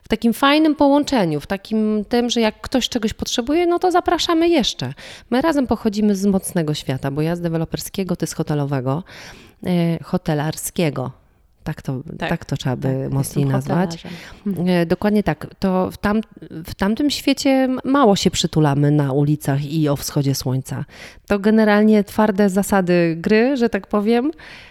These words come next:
Speaker 1: e, które zresztą tutaj się pięknie przekładają.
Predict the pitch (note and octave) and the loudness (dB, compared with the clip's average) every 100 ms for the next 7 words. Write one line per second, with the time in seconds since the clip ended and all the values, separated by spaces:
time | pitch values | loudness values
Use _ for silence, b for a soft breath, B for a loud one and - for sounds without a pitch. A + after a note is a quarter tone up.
0 | B G3+ G3+ G3+ G3 - A3+ A#3+ D4+ F#4 | B -10 -6 -6 -8 -10 -6 -6 -6 -4
1 | G4 F#4+ F4 - - D#4+ F4+ D#4 C#4+ - | -2 -2 -4 -14 -10 -4 0 2 0 0
2 | C4+ B3+ C4+ - A#3+ - G#3 F#3 G3 A#3+ | -2 0 -2 -2 -6 -4 -4 -2 -2 -2